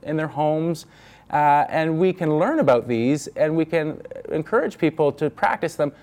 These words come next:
Another thing is abdominal breathing. If we learn all about abdominal breathing,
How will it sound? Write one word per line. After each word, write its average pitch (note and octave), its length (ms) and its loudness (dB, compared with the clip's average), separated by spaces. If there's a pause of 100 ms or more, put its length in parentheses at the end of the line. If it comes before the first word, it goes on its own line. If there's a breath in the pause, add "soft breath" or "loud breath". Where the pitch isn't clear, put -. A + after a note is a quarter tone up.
(100)
Another D3+ 260 0
thing D3 220 -2
is B2 80 -2
abdominal C3 440 -4
breathing. E3+ 640 -2 (260 soft breath)
If C#3+ 160 -8
we F3 320 4
learn F#3+ 280 2
all E3+ 180 -2
about E3 240 0
abdominal D#3 460 -4
breathing, D#3+ 400 -4